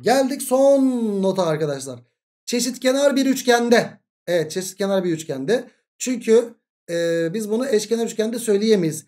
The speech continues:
Eşkenar üçgende bütün yükseklik, açıortay, kenarortay nedir? Birbirine eşittir.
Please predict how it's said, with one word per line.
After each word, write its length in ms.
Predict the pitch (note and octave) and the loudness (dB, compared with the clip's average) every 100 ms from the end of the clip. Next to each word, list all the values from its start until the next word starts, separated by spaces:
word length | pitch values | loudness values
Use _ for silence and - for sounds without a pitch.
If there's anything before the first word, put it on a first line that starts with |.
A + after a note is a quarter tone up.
| _ _ | _ _
Eşkenar 420 | E3 G3 G#3 A#3 | -2 -2 -2 -2
üçgende 540 | B3+ - G#3 F#3+ F#3 G3 | -4 -2 0 0 -2 -4
bütün 540 | D3 F#3+ A3+ B3 G3+ | -6 -6 -2 -2 0
yükseklik, 640 | D#3+ E3+ G3 G3+ F#3+ F3+ F#3 | -2 -4 -6 -6 -6 -8 -8
açıortay, 500 | F3 G#3 G3 F#3 E3+ | -6 -4 -2 -2 -4
kenarortay 560 | F3+ F#3+ F#3 F3+ E3 | -4 -4 -4 -2 -2
nedir? 260 | G#3 A3+ A3+ | -2 -2 -2
Birbirine 280 | F#3+ F#3 F#3 | -2 0 -4
eşittir. 360 | F3 - B2+ | -6 -10 -12